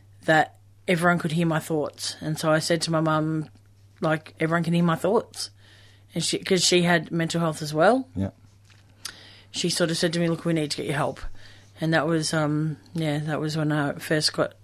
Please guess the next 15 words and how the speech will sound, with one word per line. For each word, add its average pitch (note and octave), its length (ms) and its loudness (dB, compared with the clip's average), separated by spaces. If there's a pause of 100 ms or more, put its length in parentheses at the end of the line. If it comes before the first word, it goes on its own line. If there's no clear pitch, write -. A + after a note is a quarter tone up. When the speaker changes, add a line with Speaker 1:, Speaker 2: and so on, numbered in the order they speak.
(120)
Speaker 1:
taken D#3 320 -2
to D#3+ 100 -4
the D3+ 60 -2
psych D#3 360 2
ward. D#3+ 280 2 (680)
And E3+ 120 2
they F3 100 6
said F3 220 2
to E3+ 80 0
me, E3+ 560 2
"You E3+ 340 0
need E3 520 2
rehab." D#3+ 480 0 (480)
And, D#3 220 -4
um, D3+ 460 -4